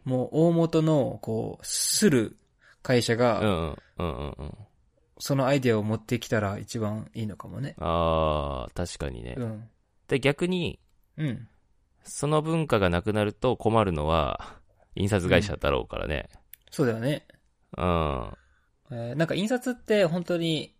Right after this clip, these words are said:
Speaker 1: マッシュが言うようにさ、減、減ってるわけじゃん。
Speaker 2: うん。
Speaker 1: 雑誌も売れないし。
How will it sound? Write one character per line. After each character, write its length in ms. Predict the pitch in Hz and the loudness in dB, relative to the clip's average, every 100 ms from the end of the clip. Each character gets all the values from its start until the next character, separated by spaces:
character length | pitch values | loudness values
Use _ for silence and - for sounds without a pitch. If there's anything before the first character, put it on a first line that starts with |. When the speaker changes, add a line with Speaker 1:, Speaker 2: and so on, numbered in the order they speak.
| - | -8
Speaker 1:
マ 140 | 156 | -6
ッ 20 | 143 | -4
シ 100 | 117 | -2
ュ 20 | |
が 60 | |
言 100 | 110 | -2
う 20 | 113 | -2
よ 40 | |
う 20 | 107 | -4
に 80 | |
さ、 160 | 101 104 | -6 -6
減、 140 | 123 110 - | -6 -8 -10
減 100 | 117 | -6
っ 20 | |
て 80 | - | 0
る 80 | 123 | 0
わ 60 | 113 | -2
け 100 | - | -6
じ 80 | |
ゃ 60 | 98 | -10
ん。 100 | 110 _ - - | -16 _ -20 -4
Speaker 2:
う 320 | 101 101 85 | 2 2 4
ん。 20 | |
Speaker 1:
雑 100 | 80 | 2
誌 200 | - - | 0 0
も 80 | 117 | 0
売 60 | 113 | 2
れ 80 | 113 | 0
な 100 | 113 | -2
い 100 | 107 | -4
し。 400 | - 107 101 | -6 -10 -10